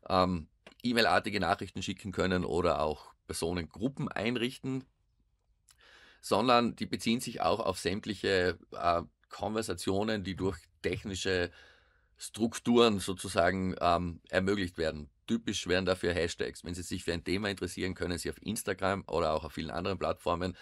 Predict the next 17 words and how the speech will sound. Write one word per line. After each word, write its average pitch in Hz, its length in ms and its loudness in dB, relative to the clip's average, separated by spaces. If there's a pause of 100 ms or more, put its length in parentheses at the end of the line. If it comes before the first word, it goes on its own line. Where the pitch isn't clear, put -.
(280)
nach 98 300 6
dem 98 140 -4
betreffenden 90 500 -2
Hashtag 101 420 2
suchen 110 420 -6
und 85 220 -6
auf 82 120 -4
diese 92 260 -6
Weise 85 420 -2 (400)
sozusagen 90 440 -2 (140)
Inhalte 104 540 2
aus 90 120 -2
diesem 90 260 -4
Themenbereich 90 540 -2
finden 120 400 -6
und 95 200 -6
dann 90 240 0